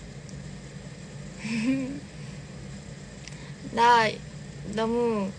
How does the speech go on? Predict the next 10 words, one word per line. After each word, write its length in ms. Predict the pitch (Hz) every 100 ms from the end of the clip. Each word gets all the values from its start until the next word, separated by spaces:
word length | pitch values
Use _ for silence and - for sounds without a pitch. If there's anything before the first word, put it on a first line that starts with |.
| - - -
기쁘다. 560 | - 208 226 214 196 - - - -
<laughs> 920 | 233 233 226 214 208 214 208 - - - - - - - - - - - - - - - -
행복하구나. 840 | 247 269 - 262 233 214 208 190 - - - - - - -
와, 320 | 214 220 220
알티를 540 | 214 226 - 349 381 -
타네, 320 | 247 214 202
진짜. 580 | 202 190 175 190 214 247 - - - - - - - - - - - - - - - - - - - - - - - - - - - - - - - - - - - - - - - - - -
저 280 | 254 240
근데 680 | 240 226 226 247 269 254 196 - - - -
트위터 840 | 320 339 - - 262 262 262 202